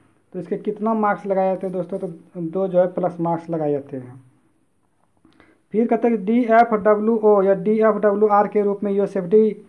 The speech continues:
गलतियों के अंकन के बाद इनमें से कौन से तुरंत तीस किलोमीटर प्रति घंटा गति पे प्रतिबंध लगाया जाएगा? तो छः सौ सात का जो उत्तर हो जाएगा यूएसएफ़डी,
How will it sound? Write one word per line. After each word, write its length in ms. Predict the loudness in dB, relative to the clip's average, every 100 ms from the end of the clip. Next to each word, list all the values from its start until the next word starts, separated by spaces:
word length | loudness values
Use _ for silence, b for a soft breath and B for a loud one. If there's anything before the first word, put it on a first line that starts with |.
| b b b _
गलतियों 460 | -6 -4 -2 -2 0
के 120 | -2
अंकन 360 | -4 -2 -2 -2
के 140 | 0
बाद 260 | 2 2 0
इनमें 260 | -4 -4
से 140 | -4 -6
कौन 240 | 0 0 2
से 140 | -2 -4 -4
तुरंत 260 | 0 0 -2
तीस 240 | -6 -6
किलोमीटर 240 | -6 -4 -4
प्रति 280 | -4 -4 -4
घंटा 300 | -4 0 0
गति 220 | 0 -4
पे 120 | -6
प्रतिबंध 440 | -4 -6 -4 -4 -4
लगाया 260 | -2 -2
जाएगा? 360 | -2 -4 -6 -12 -18 b b b b _
तो 80 | -12
छः 200 | -6 -4
सौ 140 | -4
सात 260 | -2 0 0
का 80 | -2
जो 120 | -6
उत्तर 180 | -4 -2
हो 100 | 0
जाएगा 240 | 0 -2
यूएसएफ़डी, 840 | -4 -4 -4 -2 -4 -4 -4 -4